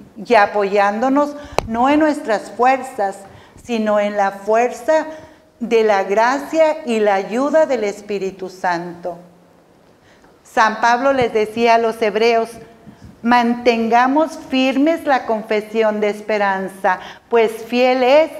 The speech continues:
el autor de la esperanza".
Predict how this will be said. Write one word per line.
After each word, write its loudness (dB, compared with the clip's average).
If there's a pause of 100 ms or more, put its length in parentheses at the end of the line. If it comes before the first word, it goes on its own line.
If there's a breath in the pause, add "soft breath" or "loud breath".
el 0
autor 0
de 0
la 0
esperanza". -4